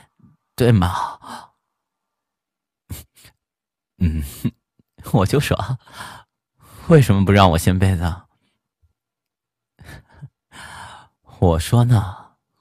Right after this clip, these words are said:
为什么不让我掀被子？你这个睡衣也有点太性感了吧？身材也不错。好在我是个鬼魂啊，要不然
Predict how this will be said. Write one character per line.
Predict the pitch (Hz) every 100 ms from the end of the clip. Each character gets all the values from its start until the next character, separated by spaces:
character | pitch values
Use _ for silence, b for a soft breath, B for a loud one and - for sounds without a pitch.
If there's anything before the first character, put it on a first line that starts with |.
| _ -
为 | 90
什 | 87 92
么 | 87
不 |
让 | 92 90 82
我 |
掀 | 82 87
被 | 90 95 104
子？ | - - _ _ _ _ _ b b b b b b b b _ _ _ _ _ -
你 | 104
这 | 113
个 | 143
睡 | - 131
衣 | 117 123 120 _ _ _ _ _ _ _ _
也 | - 110
有 | 107
点 | 117
太 | 110 127
性 | - 110
感 | 120
了 | -
吧？ | - - - _ _ _ _ _ _ _ _ _ _ _ _ _ _ _ _ _ _
身 | - 113 107
材 | 110 95
也 | 92
不 | -
错。 | - 95 104 _ _ _ _ B B B B B B B B B B B B B B B _ _
好 | - - 113
在 | 131
我 | 139 95
是 | 117
个 | 104
鬼 | 101 90
魂 | 92 92
啊， | 95 92 95 98 _ _ _ _ _ _ _ _ _ _ -
要 | 143
不 | 110
然 | 90 87 104 -